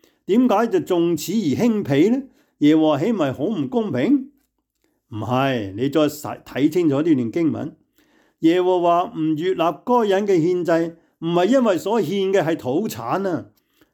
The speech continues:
而係佢自己嘅人有問題啦。所以第七節就噉講法，佢話：「你若行得好，豈不蒙悅納呢？你若行得不好啊，罪就伏在你面前，他必戀慕你。」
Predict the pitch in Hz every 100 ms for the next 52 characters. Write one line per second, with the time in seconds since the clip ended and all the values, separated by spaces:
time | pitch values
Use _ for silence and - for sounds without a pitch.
0 | - 156 175 139 214 - 196 202 180 202
1 | 247 240 143 131 160 175 151 120 135 175
2 | - _ _ _ _ - 190 254 175 151
3 | 214 233 170 147 151 156 165 156 139 135
4 | - _ _ - 175 160 156 196 156 -
5 | - 117 101 117 196 101 120 143 104 -
6 | _ - 131 175 202 143 101 101 127 117
7 | 151 180 214 - _ _ _ _ - 139
8 | 202 175 113 123 214 233 214 120 139 185
9 | 156 - _ _ 175 165 165 160 151 156
10 | 156 147 160 165 143 143 131 101 - _
11 | - 175 170 170 131 113 131 107 90 95